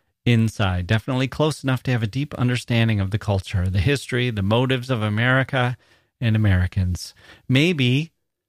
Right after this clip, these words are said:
an understanding even deeper than we ourselves had. That's the fringe that Atwood's talking about, I think. They're not in America, Canadians, but in a world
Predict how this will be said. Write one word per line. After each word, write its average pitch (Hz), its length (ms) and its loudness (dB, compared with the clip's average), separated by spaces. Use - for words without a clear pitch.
an 113 140 2
understanding 113 560 0
even 117 300 -2
deeper 95 500 -2
than 107 160 4
we 104 160 4
ourselves 110 560 -2
had. 90 320 -2
That's - 200 -4
the 175 120 -4
fringe 123 600 0
that 98 160 -2
Atwood's 110 520 0
talking 104 400 0
about, 104 320 2
I 110 120 0
think. 139 360 -2
They're 127 240 0
not 156 220 0
in 170 180 2
America, 123 680 2
Canadians, 123 760 -4
but 110 280 0
in 123 140 2
a 127 60 0
world 131 640 -2